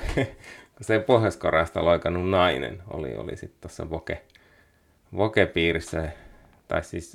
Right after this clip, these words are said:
yliopistossa, joka nyt sattuu olemaan taas jonkin verran Voke, niin <laughs>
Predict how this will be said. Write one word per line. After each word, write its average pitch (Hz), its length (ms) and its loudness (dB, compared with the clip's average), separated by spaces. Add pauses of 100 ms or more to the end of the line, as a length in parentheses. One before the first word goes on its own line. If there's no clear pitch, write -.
yliopistossa, - 840 0
joka 85 160 -6
nyt 90 160 -12
sattuu 80 320 -8
olemaan 78 300 -6
taas - 260 -8 (500)
jonkin 90 220 -16
verran 80 260 -6
Voke, - 340 -6
niin 95 200 -10
<laughs> - 80 -2